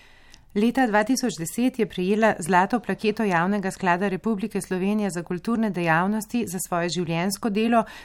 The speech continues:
s katerim je pomembno prispevala k razvoju plesne dejavnosti na Slovenskem.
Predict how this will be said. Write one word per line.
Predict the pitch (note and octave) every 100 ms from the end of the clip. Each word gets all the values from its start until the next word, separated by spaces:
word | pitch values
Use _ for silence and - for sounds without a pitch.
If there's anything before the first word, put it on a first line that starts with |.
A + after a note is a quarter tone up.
| -
s | -
katerim | - A3+ A#3+ A3+
je | G#3
pomembno | G3+ F#3+ G#3+ A#3 A#3+
prispevala | - G3+ - G3+ G3+ G3+ G3
k | F#3
razvoju | E3 F3+ F#3 G3+
plesne | G3+ G3+ F#3+ G#3
dejavnosti | E3+ E3+ D#3 E3 F#3+ - F#3
na | E3
Slovenskem. | - D#3 F#3 A3+ - C4+ B3